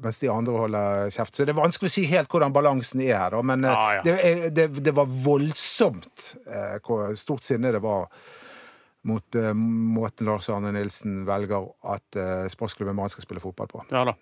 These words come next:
Speaker 2: Det, ehm,
Speaker 1: Men jeg synes jo at styrelederen må ta seg en prat med Lars Arne Nilsen, også fordi han, har ikke de vedtatt at de skal spille underholdende fotball?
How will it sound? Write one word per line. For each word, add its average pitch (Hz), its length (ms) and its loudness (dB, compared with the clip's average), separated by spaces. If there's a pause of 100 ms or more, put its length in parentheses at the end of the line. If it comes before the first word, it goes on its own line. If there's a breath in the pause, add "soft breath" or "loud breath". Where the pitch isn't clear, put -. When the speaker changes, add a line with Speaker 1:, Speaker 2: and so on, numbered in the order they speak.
(420)
Speaker 2:
Det, 151 200 4
ehm, 113 520 -4 (440)
Speaker 1:
Men 151 140 2
jeg 190 120 4
synes 208 280 0
jo 240 60 4
at 156 80 2
styrelederen 185 480 2
må 175 100 2
ta 214 160 2
seg 110 140 -2
en 101 80 -2
prat 110 200 0
med 107 100 -2
Lars 101 200 0
Arne 104 220 0
Nilsen, 113 420 -6
også 170 280 -4
fordi 165 240 0
han, 147 280 2
har 160 240 -4
ikke 175 140 -2
de 139 80 2
vedtatt 123 360 0
at 107 100 2
de 113 80 -6
skal 127 300 0
spille 180 260 2
underholdende 233 680 8
fotball? 247 460 4